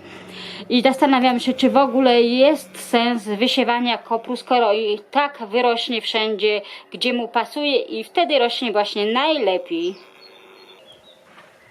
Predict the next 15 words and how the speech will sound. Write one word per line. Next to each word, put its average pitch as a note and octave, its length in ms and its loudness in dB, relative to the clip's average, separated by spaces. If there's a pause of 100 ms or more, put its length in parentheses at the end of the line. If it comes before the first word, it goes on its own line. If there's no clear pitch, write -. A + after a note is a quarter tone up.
(280)
Tutaj C4+ 360 -16
rośnie B3 500 -16 (720)
anyż, A#3+ 520 -8
który B3+ 320 -18
wysiewam A#3+ 480 -16
co C4 120 -16
roku A#3 240 -16
z G#3 40 -20
nasion. G#3 420 -18
Ja A#3+ 200 -12
uwielbiam A#3+ 600 -14
anyż, F#3 360 -16 (300)
mąż B3 320 -12 (160)
zresztą A#3 420 -16
też. F3+ 260 -16